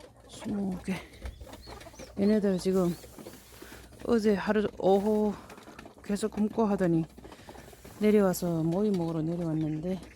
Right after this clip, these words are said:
이렇게 뚜껑을 열어놓으면 이제 찾아 들어가겠죠? 음, 여기에 있네. 여기 터-,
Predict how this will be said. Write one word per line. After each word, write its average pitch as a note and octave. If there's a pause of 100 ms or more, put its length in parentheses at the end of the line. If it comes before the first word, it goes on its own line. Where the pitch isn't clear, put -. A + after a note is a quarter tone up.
(2500)
이렇게 F#3
뚜껑을 G#3
열어놓으면 G3+ (320)
이제 -
찾아 A3
들어가겠죠? F#3+ (1700)
음, E3+ (200)
여기에 F#3
있네. D3+ (280)
여기 E3+ (100)
터-, -